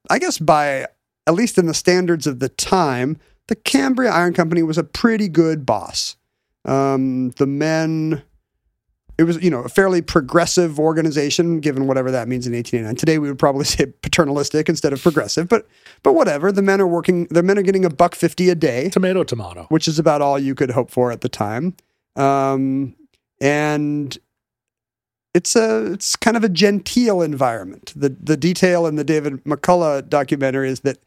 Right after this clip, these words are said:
Speaker 1: when they went to the pay window every Saturday to pick up their checks, they all put on their finest suit.
Speaker 2: Oh, nice.
Speaker 1: It
Speaker 2: It's
Speaker 1: is
Speaker 2: just
Speaker 1: nice,
Speaker 2: like
Speaker 1: right?
Speaker 2: wearing your white gloves when you flew on an airplane.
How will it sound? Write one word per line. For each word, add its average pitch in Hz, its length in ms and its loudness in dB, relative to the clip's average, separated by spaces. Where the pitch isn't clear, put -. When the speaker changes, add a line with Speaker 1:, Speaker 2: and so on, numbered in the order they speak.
Speaker 1:
when 147 160 0
they 147 100 -2
went 156 220 0
to 170 40 2
the 156 120 0
pay 175 180 4
window 165 240 0
every 147 180 -2
Saturday 143 360 0
to 135 80 -4
pick - 180 -4
up 147 140 -2
their 127 140 0
checks, - 500 -2
they 127 100 2
all 180 380 2
put 180 200 0
on 160 240 2
their 123 140 -4
finest 143 500 -2
suit. - 400 -8
Speaker 2:
Oh, 330 380 2
nice. 220 680 -2
Speaker 1:
It - 120 2
Speaker 2:
It's 359 100 4
Speaker 1:
is 180 80 -6
Speaker 2:
just 160 200 2
Speaker 1:
nice, - 60 -6
Speaker 2:
like 208 160 4
Speaker 1:
right? 170 100 0
Speaker 2:
wearing 196 260 2
your 185 120 2
white 180 240 0
gloves 175 260 0
when 165 120 -2
you 160 100 -6
flew 180 180 -2
on 180 60 -4
an 170 100 -6
airplane. 135 360 -6